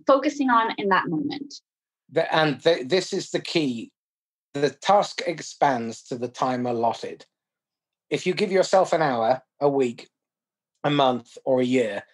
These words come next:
Speaker 2: that's how long it will take you. So tell me this, how ruthless were you in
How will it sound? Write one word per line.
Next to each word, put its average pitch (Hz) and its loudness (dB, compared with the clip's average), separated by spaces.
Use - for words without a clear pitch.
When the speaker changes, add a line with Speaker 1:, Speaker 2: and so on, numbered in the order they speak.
Speaker 2:
that's 143 2
how 143 4
long 139 2
it 123 -4
will 120 -6
take 113 -8
you. - -12
So 160 4
tell 220 2
me 220 2
this, 156 2
how 208 2
ruthless 170 -2
were 127 0
you 107 -6
in 127 0